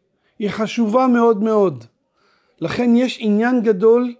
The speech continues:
לקבל ברכה מההורים. ואמר לי עוד אבי מורי, זכר צדיק וקדוש לברכה, שלאור זאת, כל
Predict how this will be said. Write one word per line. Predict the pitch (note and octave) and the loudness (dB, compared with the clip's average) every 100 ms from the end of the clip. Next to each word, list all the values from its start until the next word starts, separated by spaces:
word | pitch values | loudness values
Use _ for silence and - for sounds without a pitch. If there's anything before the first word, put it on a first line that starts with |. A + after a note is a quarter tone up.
| _ _ _ _ _ | _ _ _ _ _
לקבל | F3 G3 G#3+ F3 A#3+ B3 | -4 -2 -2 2 0 0
ברכה | F#3+ G#3 F#3+ G#3 G3+ | 0 -2 0 -2 -2
מההורים. | F3+ E3+ D#3 C3+ A2 _ _ _ _ _ _ _ _ _ _ _ _ | -2 -4 -6 -10 -14 _ _ _ _ _ _ _ _ _ _ _ _
ואמר | E3 G3 A#3+ C#4 | 0 2 4 4
לי | C4+ | 2
עוד | B3 B3+ B3 C#3+ A#2+ _ _ _ | 2 2 0 -4 -16 _ _ _
אבי | - F3 G#3+ | -10 -4 0
מורי, | A3 G3+ G3+ E3 - | 2 0 0 -4 -6
זכר | C#3+ F3 G3 | -8 -4 -4
צדיק | - F3+ D#3+ F3 | -4 -6 -8 -10
וקדוש | F3+ E3+ D3+ E3 D#3+ | -10 -8 -8 -8 -8
לברכה, | D3+ D3 B2+ C#3 G#2+ _ _ _ _ _ _ _ _ _ _ _ _ | -10 -10 -10 -12 -12 _ _ _ _ _ _ _ _ _ _ _ _
שלאור | - F#3+ F3 - _ _ _ E3 G3+ C4 B3+ | -6 -2 -2 -6 _ _ _ -4 0 2 2
זאת, | G#3 B3 B3 - - _ _ _ _ - | 2 2 2 -2 -14 _ _ _ _ -4
כל | C4+ D#4 | 0 2